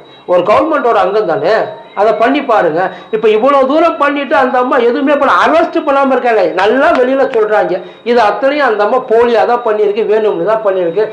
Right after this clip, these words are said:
தயவு செய்து, அதாவது ஆதாரத்தை already அடிச்சு போட்டாங்க, பேக்ரவுண்ட் செக் பண்ணி எடுத்துட்டாங்க. கவர்மெண்ட் பண்ண வேண்டியதெல்லாம் இப்ப பிரஸ் பண்ணிக்கிட்டு இருக்கு. அது ஒவ்வொன்றையும் எடுத்து போட்டு, இது கூட தெரியாமலோட ஐ ஏ எஸ் ஆக்குனீங்க.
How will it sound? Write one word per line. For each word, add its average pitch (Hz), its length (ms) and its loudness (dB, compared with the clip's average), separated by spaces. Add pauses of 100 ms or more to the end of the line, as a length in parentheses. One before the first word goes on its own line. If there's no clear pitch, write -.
(220)
தயவு 220 380 2
செய்து, 240 240 0
அதாவது 233 400 0
ஆதாரத்தை 240 560 0
already 247 260 0 (100)
அடிச்சு 262 360 -4
போட்டாங்க, 240 480 -2 (120)
பேக்ரவுண்ட் 240 460 0
செக் 208 200 -2
பண்ணி 220 180 0
எடுத்துட்டாங்க. 196 440 -4 (260)
கவர்மெண்ட் 262 500 2
பண்ண 220 200 2
வேண்டியதெல்லாம் 214 460 2
இப்ப 233 120 -2
பிரஸ் 233 440 -2
பண்ணிக்கிட்டு 190 340 -2
இருக்கு. 147 300 -12 (500)
அது 202 240 2
ஒவ்வொன்றையும் 269 460 2
எடுத்து 262 180 -4
போட்டு, 226 280 -2
இது 302 240 0
கூட 320 200 2
தெரியாமலோட 277 540 0
ஐ 254 300 2
ஏ 254 60 4
எஸ் 220 120 0
ஆக்குனீங்க. 190 420 -2